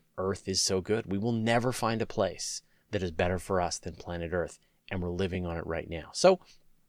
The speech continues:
I do agree with you that I think we've reached a ceiling in our, in our exploration, in terms of where, in our colonization, but not in our, not in our exploration. There is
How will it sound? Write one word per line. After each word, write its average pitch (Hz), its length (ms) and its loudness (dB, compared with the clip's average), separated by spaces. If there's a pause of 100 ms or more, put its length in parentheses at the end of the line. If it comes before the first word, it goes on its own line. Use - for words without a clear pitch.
(600)
I 147 120 10
do 190 360 6
agree 165 260 4
with 185 180 -2
you 78 160 -6
that 95 100 0
I 92 80 2
think 98 180 -4
we've 98 140 -2
reached 101 240 -4
a 101 40 0
ceiling 95 360 -4 (420)
in 107 140 0
our, 92 120 -2 (260)
in 107 100 0
our 92 140 0
exploration, 92 640 0 (720)
in 117 180 2
terms 117 440 0
of 90 120 -4
where, 101 180 4 (140)
in 127 180 0
our 107 180 0
colonization, 123 1040 2 (440)
but 214 120 -2
not 277 200 0
in 143 140 4
our, 90 340 4 (340)
not 208 440 2
in 131 120 4
our 90 120 2
exploration. 90 760 -2 (380)
There 120 220 4
is 110 300 2